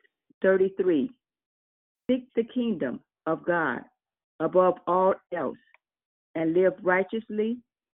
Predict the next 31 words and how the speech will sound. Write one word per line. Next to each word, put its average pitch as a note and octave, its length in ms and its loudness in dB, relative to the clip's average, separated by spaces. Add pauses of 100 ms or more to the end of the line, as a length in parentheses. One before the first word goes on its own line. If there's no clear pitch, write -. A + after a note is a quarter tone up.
(320)
and D#3 120 0
He G#3 180 -2
will F3+ 120 2
give F3 320 4
you F3 180 2
everything A3 760 2
you F#3 260 -4
need. C#3+ 440 0 (960)
May G3 280 4
the F#3 100 2
Lord G3 320 4
add F3+ 100 -4
a E3+ 100 -2
blessing G3+ 480 -4
to F#3+ 100 -2
the E3 100 -4
reading, F#3 420 -2
hearing, F3+ 400 -4
and D3+ 160 0
the D3 60 0
doing F3 240 0
of E3+ 80 -2
His D#3 120 -8
holy F3 280 0
word. D3 380 0 (520)
At D3+ 200 2
this F3 120 6 (120)
time, A#3 280 2
we D#3+ 120 -2
ask D#3 180 -2
you D#4 80 2